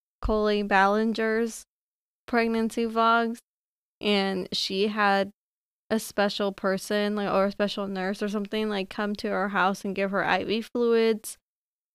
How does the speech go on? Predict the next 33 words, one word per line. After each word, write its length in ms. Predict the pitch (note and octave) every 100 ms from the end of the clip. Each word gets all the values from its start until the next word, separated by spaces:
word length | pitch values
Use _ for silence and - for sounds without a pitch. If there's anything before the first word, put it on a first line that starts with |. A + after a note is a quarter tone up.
| _ _ _ _
with, 240 | G#3+ G#3 G3+
like, 300 | F#3+ F3 F3
vitamins 800 | - A3+ A#3 A3+ A3+ A3 A3 A3
and, 100 | G#3
like, 160 | G3+ F#3+
all 160 | F#3+
these 260 | G3 G#3+ G3+
things 360 | - A3 A3 G#3+
that, 120 | F#3+
like, 200 | F#3 F3+ _
we 160 | - F#3+
started 460 | F#3 G#3 G3 F#3+ F#3
to 100 | G3+
look 220 | F#3 -
into 300 | F3+ - A3+
it 220 | A#3 A#3 G#3+
because 300 | A3+ G#3+ G#3
the 100 | G3
hospital 720 | G3 F#3 F3+ - G3+ G3 G3 G3+ _ _ _
was 420 | G#3+ F#3 F#3+ - - _ _ _ _ _
crazy 600 | - - G#3+ F#3+ G3 G3
expensive 580 | F#3+ - G3 F#3+ G3 G3
and 160 | F#3+ F3+
ridiculous 840 | F#3+ F#3+ G3 B3+ C4 C#4 D4 - - _ _ _ -
for 180 | A3+
just 320 | G3+ G#3 G3+ -
sitting 420 | - A3 G3+ G3+
in 120 | F#3+
a 100 | F#3+
room 380 | F#3+ F#3+ F#3+ F#3
by 160 | F#3+
myself 640 | F3+ F#3 G3 G3 F#3 F#3 F#3+ _ _ _ _ _ _
with 180 | F#3+ F#3